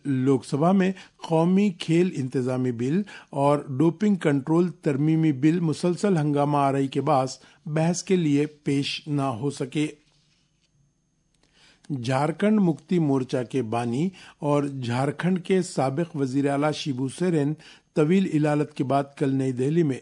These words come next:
चल बसे। वो इक्यासी बरस के थे। अलहदा झारखंड रियासत के क़याम के लिए उन्होंने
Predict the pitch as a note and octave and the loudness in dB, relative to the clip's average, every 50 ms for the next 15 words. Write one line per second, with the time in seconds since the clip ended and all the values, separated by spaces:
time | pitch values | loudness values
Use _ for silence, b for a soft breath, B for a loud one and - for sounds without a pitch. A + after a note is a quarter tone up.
0 | _ _ - D3 C3+ B2+ A#2 B2+ A#2 - D3 D3 C#3+ - - _ _ _ _ b | _ _ -4 -4 -2 -2 -2 -4 -4 -2 -2 -2 -2 -4 -10 _ _ _ _ b
1 | b b b b b b - C3+ B2 C3 C3 B2+ C3 B2+ - _ _ - D3 C3+ | b b b b b b -8 -4 0 2 2 2 0 -2 -4 _ _ -4 -4 -4
2 | - F#3 F3 E3+ E3 - - F#3 F3 D3 C3 A#2+ A#2+ A#2 - - B2 A#2+ G#2 - | 0 0 0 0 0 -2 -2 -2 -2 -2 -2 -2 -4 -4 -6 -4 -6 -6 -4 -2
3 | A#2 C3 B2+ - _ _ _ _ _ _ _ _ _ _ b b b b b b | -4 -4 -4 -4 _ _ _ _ _ _ _ _ _ _ b b b b b b
4 | b D#3 D3+ D#3 D3+ F3 F3+ F3 G3 G3+ F3+ D3 C3+ B2 B2+ C3 - - F3+ F#3 | b 0 0 2 2 2 2 2 2 2 2 2 0 0 0 0 0 0 0 0
5 | E3+ D3 C#3 C3+ C3 A#2+ - D#3+ D3+ - - F3 E3 D#3+ - E3 D3+ C#3 C#3 D3 | 2 0 0 0 0 -2 -4 -4 -4 -2 -2 -2 -2 -2 -2 -2 -2 0 0 -2
6 | C#3 - E3 D#3+ D#3 E3 E3+ E3 E3 D#3+ D3+ C3 C#3 C#3+ C#3 C3+ | -2 -2 -2 -2 0 2 2 2 0 0 -2 -2 0 0 0 -2